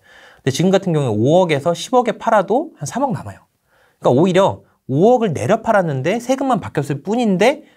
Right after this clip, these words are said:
손에 남는 건 더 많다는 얘기죠. 왜냐면은 중과를 빼고 일반 과세면은 장특공도 가능하기 때문에 세금을 덜 낼 수가 있어요. 그러니까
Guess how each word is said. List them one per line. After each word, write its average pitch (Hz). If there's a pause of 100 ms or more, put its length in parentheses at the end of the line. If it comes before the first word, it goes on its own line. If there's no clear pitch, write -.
(100)
손에 277
남는 135
건 127
더 -
많다는 113
얘기죠. 101
왜냐면은 120
중과를 165
빼고 202
일반 147
과세면은 113
장특공도 135
가능하기 117
때문에 113
세금을 226
덜 135
낼 107
수가 -
있어요. 92
그러니까 -